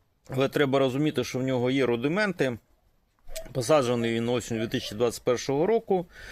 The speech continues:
Квітнув весь виноградник третього, сьомого червня. Це, скажімо так, пізно. Але маємо ж те, що маємо. Морозостійкість у цього сорту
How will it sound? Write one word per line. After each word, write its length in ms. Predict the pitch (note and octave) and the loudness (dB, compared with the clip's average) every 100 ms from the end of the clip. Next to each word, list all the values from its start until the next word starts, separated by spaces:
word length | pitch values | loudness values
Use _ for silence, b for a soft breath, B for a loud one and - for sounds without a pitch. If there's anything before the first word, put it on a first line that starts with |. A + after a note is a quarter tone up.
| B B | B B
Квітнув 500 | - E3 E3 C#3+ B2 | 0 2 2 2 2
весь 260 | C#3 D3 - | 4 2 2
виноградник 580 | C3 C3 B2 B2 A2+ A2+ | 0 2 4 2 2 0
третього, 460 | D3+ C#3 C3 B2+ | 0 2 0 -2
сьомого 400 | - D3 B2+ B2 | 0 0 0 -4
червня. 520 | - A3 G#3 E3 D#3 - - _ _ - - - _ _ - | -2 2 2 2 -2 -4 -16 _ _ -20 -20 -20 _ _ -12
Це, 160 | - D#3 - - - - - - - - - - | -2 -2 -2 -18 -20 -20 -20 -20 -20 -20 -20 -12
скажімо 520 | - D3 C3 C3 B2+ | 0 0 2 0 0
так, 200 | C3+ B2 - - - - | 2 0 -2 -18 -12 -10
пізно. 600 | - C#3 A2 F2+ F#2+ F2+ - _ _ _ - | -4 0 0 -2 -4 -6 -10 _ _ _ -4
Але 300 | D3+ E3+ C#3+ - | 0 0 0 -2
маємо 420 | D3 D#3 C3+ B2 | 2 2 2 -2
ж 80 | - | -2
те, 140 | C3+ | -2
що 180 | - B2+ | -2 -2
маємо. 360 | A2 E2 D2+ - - B B B B | -2 -2 -6 -14 -18 B B B B
Морозостійкість 760 | C3 F3 F#3 - G#3 D#3 C#3 C3+ | 2 4 4 0 -4 0 -2 -2
у 60 | |
цього 340 | - D3+ C3 B2+ | 2 2 2 0
сорту 720 | - D3+ B2+ - B2 A#2 | 0 2 2 0 0 0